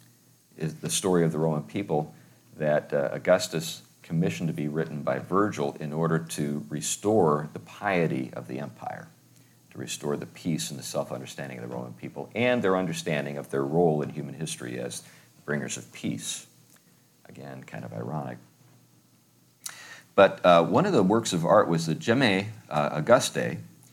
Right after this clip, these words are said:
uh, which dates from the second or third decade of the,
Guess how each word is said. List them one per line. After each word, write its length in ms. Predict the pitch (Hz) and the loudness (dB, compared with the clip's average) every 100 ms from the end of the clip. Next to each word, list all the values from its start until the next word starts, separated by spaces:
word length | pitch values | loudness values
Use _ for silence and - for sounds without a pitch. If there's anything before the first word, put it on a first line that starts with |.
| _ _ _ - | _ _ _ -2
uh, 180 | 76 | 0
which 260 | 78 82 - | 2 0 0
dates 280 | 110 120 - | 2 2 0
from 200 | - 85 | -2 -2
the 60 | |
second 420 | 82 - 117 127 104 | 0 0 0 2 -2
or 80 | |
third 320 | 87 101 98 87 | 0 0 0 0
decade 420 | 95 - 76 69 | 0 0 -4 -4
of 120 | |
the, 80 | 69 | -6